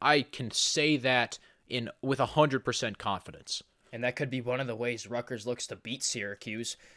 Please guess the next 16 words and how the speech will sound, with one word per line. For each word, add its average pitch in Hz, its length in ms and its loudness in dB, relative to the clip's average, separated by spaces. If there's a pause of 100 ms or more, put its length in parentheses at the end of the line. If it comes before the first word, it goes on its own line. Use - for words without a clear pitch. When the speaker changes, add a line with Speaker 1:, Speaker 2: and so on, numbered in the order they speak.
(200)
Speaker 2:
Uh, 104 280 -2
you 120 100 -6
know, 110 200 -4
obviously 120 320 -2
without 117 240 -2
Barama 117 220 -4
Sidibe, 113 420 -4
you 110 60 -8
lose 117 180 -6
a 110 40 -4
lot 123 220 2
of 147 60 0
size 151 380 4
down 131 260 -2
there, 139 220 -2
and 123 120 -6